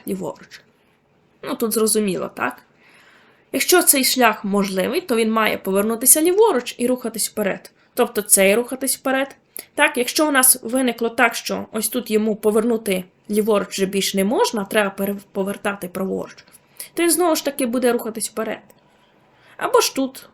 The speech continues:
знову ж таки, один момент. Якщо шлях праворуч можливо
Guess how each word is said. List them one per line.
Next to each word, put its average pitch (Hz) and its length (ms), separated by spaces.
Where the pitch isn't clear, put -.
знову 240 300
ж - 80
таки, 226 220
один 214 240
момент. 208 340
Якщо 254 300
шлях 202 240
праворуч 180 560
можливо 330 560